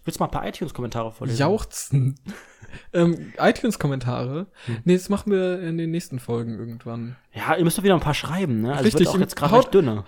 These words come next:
Speaker 2: haut nämlich mal raus, das ist nämlich auch wichtig, einfach fünf-Sterne-Bewertung
Speaker 1: Ja, aber ihr
Speaker 2: raushauen,
Speaker 1: könnt
Speaker 2: wenn's
Speaker 1: auch
Speaker 2: euch
Speaker 1: vier
Speaker 2: sehr gefallen
Speaker 1: geben,
Speaker 2: hat.
Speaker 1: weil ich finde, man
Speaker 2: Nein, nein, macht schon die
Speaker 1: aber
Speaker 2: fünf,
Speaker 1: nicht
Speaker 2: weil das
Speaker 1: immer, ich will nicht immer den Leuten vorschreiben, wie viele Sterne.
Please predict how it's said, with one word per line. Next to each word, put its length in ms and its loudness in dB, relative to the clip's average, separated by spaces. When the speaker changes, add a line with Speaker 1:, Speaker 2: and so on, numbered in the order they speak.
Speaker 2:
haut 140 6
nämlich 240 0
mal 120 2
raus, 320 0
das 100 -4
ist 40 -8
nämlich 200 0
auch 160 -6
wichtig, 420 0
einfach 260 -2
fünf-Sterne-Bewertung 920 0
Speaker 1:
Ja, 60 -4
aber 100 2
ihr 80 4
Speaker 2:
raushauen, 180 6
Speaker 1:
könnt 120 4
Speaker 2:
wenn's 120 4
Speaker 1:
auch 80 0
Speaker 2:
euch 80 0
Speaker 1:
vier 120 4
Speaker 2:
sehr 80 4
gefallen 180 2
Speaker 1:
geben, 60 0
Speaker 2:
hat. 60 0
Speaker 1:
weil 60 -2
ich 80 -6
finde, 240 -4
man 440 -4
Speaker 2:
Nein, 200 4
nein, 140 6
macht 180 2
schon 140 4
die 120 6
Speaker 1:
aber 180 6
Speaker 2:
fünf, 20 -
Speaker 1:
nicht 80 6
Speaker 2:
weil 80 10
das 100 6
Speaker 1:
immer, 240 4
ich 180 -6
will 120 4
nicht 100 0
immer 160 0
den 120 2
Leuten 180 0
vorschreiben, 600 -4
wie 100 -6
viele 200 -2
Sterne. 640 -6